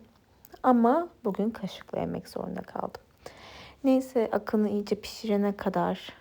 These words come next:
bu şekilde kaşıkla bir ileri bir geri yapa yapa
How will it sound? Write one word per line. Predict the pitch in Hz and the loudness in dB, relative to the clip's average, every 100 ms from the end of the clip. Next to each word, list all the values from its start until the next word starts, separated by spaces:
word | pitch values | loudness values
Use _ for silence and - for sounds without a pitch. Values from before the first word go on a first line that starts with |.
| - _ - | -20 _ -14
bu | |
şekilde | 196 180 180 - 175 170 | -4 -4 -4 -10 -2 -2
kaşıkla | 175 190 180 - - 208 180 - _ - - - - - - _ | 0 -2 -2 -4 -4 -2 -2 -6 _ -20 -20 -20 -20 -20 -20 _
bir | 214 | 4
ileri | 196 180 175 | 6 4 2
bir | 185 | -2
geri | 185 170 175 | 0 0 2
yapa | 185 185 170 | 2 2 2
yapa | 170 175 - 190 190 | 2 0 -4 -4 -2